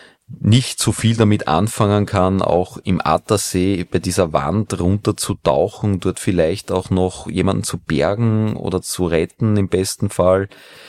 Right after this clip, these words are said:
ist etwas, was ich mir nicht für einen allgemeinen Berufsalltag für mich vorstellen kann. Nichtsdestotrotz gibt's ja viele Leute, die sehr gerne tauchen, und ich bin froh, dass ihr das macht, und cool,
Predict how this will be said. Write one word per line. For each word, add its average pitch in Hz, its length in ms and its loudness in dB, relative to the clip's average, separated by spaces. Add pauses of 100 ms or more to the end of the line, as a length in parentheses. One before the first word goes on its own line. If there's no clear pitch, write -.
(100)
ist 101 180 0
etwas, 92 400 0
was 92 140 0
ich 95 100 2
mir 90 460 2 (720)
nicht 92 440 2
für 95 240 0
einen 85 100 0
allgemeinen 82 460 2
Berufsalltag 82 640 -4
für 92 100 0
mich 85 200 0
vorstellen 95 460 0
kann. 87 300 0
Nichtsdestotrotz 87 760 -2
gibt's - 280 -6
ja 87 80 2
viele 92 280 0
Leute, 85 300 0
die 85 140 -6
sehr - 200 -2
gerne 85 380 0
tauchen, 85 460 0 (480)
und 87 580 0 (260)
ich - 220 -4
bin 87 140 0
froh, 85 260 -2
dass 87 260 -2
ihr - 160 -4
das 82 200 -2
macht, - 420 -4
und 82 540 -4 (680)
cool, 92 240 0